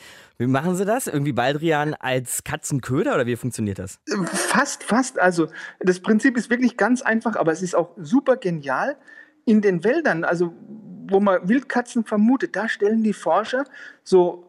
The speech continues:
Speaker 2: an bestimmten Stellen Holzpflöcke auf, die werden in den Boden gerammt, diese Holzpflöcke hat man vorher aufgeraut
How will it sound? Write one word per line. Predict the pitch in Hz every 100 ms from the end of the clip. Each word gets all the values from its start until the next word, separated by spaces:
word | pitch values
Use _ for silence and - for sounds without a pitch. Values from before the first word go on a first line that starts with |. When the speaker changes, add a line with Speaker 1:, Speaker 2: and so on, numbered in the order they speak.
| -
Speaker 2:
an | 180
bestimmten | 175 170 220 247 185
Stellen | - 190 185
Holzpflöcke | 160 - - 302 -
auf, | 240 -
die | 185
werden | 180 175
in | 156
den | 139
Boden | 185 269 254
gerammt, | 226 196 208 214
diese | 170 151 151
Holzpflöcke | 185 - - - - 180 175
hat | 156 165
man | 147
vorher | - 139 -
aufgeraut | 196 220 - 240 233 233